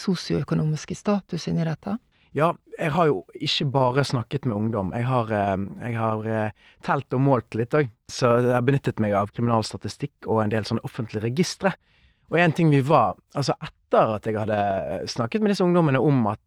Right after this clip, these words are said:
Speaker 2: foreldre spilte en viktig rolle i denne prosessen, ikke bare for å motivere til endring, men også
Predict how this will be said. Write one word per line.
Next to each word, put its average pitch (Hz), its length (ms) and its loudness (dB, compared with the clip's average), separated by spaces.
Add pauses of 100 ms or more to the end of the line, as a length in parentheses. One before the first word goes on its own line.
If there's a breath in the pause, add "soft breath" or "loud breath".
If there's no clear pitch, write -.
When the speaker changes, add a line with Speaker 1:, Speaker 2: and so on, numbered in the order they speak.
Speaker 2:
foreldre 117 420 -2
spilte 107 320 -6
en 110 100 -2
viktig 113 340 -4
rolle 123 340 2 (140)
i 131 80 -6
denne 120 200 -4
prosessen, 127 640 -8
ikke 120 280 -4
bare 110 300 0
for 139 160 -8
å 117 80 -2
motivere 113 400 -4
til - 100 -8
endring, 117 420 -4
men 110 120 -4
også 113 320 -2